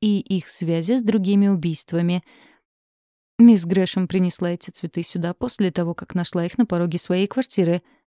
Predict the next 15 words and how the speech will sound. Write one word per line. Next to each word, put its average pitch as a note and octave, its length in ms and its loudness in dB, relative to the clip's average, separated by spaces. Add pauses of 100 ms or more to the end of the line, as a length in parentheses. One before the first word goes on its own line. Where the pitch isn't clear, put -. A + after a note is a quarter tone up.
(240)
ровно E3+ 340 -2
произнес E3+ 460 -2
инспектор - 460 -6
Грин, E3+ 240 0
убедившись, F#3 640 -4
что F3 260 -2
мисс E3+ 240 -2
Грэшем E3+ 460 0
не A#3 80 6
собирается E3 560 -4
бурно E3 320 -2
реагировать E3+ 580 -4
на F3 140 -2
обман E3 240 -2
Шафран. F3 460 -4